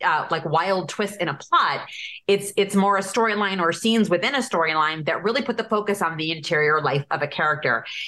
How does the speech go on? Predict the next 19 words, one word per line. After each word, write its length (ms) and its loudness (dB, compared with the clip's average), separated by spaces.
And 80 -2
I 100 0
think 200 0
how 160 0
much 240 -2
buzz 260 0
there 160 0
was 300 0
on 140 0
social 260 0
media 400 2
this 260 -4
whole 260 4
week 260 2
about 280 0
both 280 2
of 180 -4
these 180 2
performances 680 -2